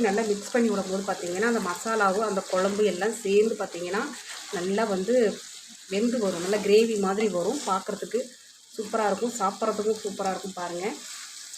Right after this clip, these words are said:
வந்து இந்த மசாலாலாம் வந்து பார்த்தீங்கன்னா, நல்லா வெந்து சுண்டி வரணும். தண்ணி வந்து இதில் இருக்கிற குழம்பெல்லாம் வந்து பார்த்தீங்கன்னா, இந்த சிக்கனில் நல்லா கோட்டாகி வரணும். அப்போ தான் வந்து பார்த்தீங்கன்னா, நல்லா இந்த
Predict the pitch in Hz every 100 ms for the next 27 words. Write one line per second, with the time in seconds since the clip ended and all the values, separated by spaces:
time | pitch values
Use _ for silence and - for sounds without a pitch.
0 | - - - - - - - - - -
1 | - - - - 202 208 254 196 180 180
2 | 226 226 208 - - - 208 202 202 196
3 | 196 180 196 226 185 180 202 208 180 190
4 | 190 247 220 214 240 208 175 165 165 -
5 | 185 226 214 185 196 233 180 170 214 190
6 | 185 208 180 196 208 196 180 170 170 196
7 | 294 - - - - - 185 190 202 -
8 | 247 196 214 208 180 214 202 214 214 214
9 | 220 180 170 233 294 - - 190 220 196
10 | 196 180 175 170 180 277 - - - -
11 | - - 339 - - - 196 196 208 196